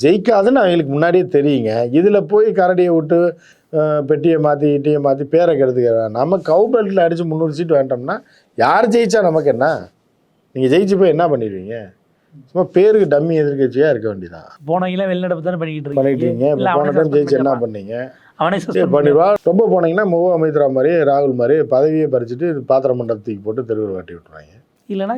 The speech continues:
Speaker 2: ஹேமந்த் சோரன் மாதிரி அரெஸ்ட் பண்ணி
Speaker 1: அரெஸ்ட் பண்ணி உள்ள தூக்கி சி எம் ஆ இருந்தா என்ன, எங்களுக்கு என்ன? தூக்கி கொண்டு போய் ஜெயிலில் கூட்டி போட்டுருவாங்க. அப்ப அவங்களுக்கு அந்த சக்தி இருக்கும்போது நீங்க ஜெயிச்சான்னா ஜெயிக்கலன்ற ரேஞ்சில் தான் இப்ப இருக்கு.
Speaker 2: அப்ப இது வந்து ஆழம் பார்க்கறதா, மக்கள்கிட்ட ஒரு கருத்தை இனிமே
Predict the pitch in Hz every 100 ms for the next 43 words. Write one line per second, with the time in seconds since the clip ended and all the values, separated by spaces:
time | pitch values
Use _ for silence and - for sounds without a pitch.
0 | 202 208 214 196 170 208 196 180 226 -
1 | 214 143 170 185 180 165 175 156 151 147
2 | 170 - 180 202 190 165 156 160 131 160
3 | 143 143 135 113 123 139 104 _ _ _
4 | _ _ - 196 180 160 151 185 147 156
5 | 151 131 107 98 92 87 78 73 92 _
6 | _ _ _ - 202 226 202 180 180 180
7 | 180 170 160 160 160 160 208 190 175 160
8 | 185 185 165 131 131 143 185 170 214 160
9 | 170 165 160 147 139 131 127 120 156 165
10 | 147 156 127 104 92 _ _ _ _ -
11 | 170 190 196 202 - 196 214 226 277 269
12 | 226 196 165 - 165 208 247 196 160 156
13 | 139 143 143 147 220 196 170 220 214 175
14 | 175 - - 196 214 196 214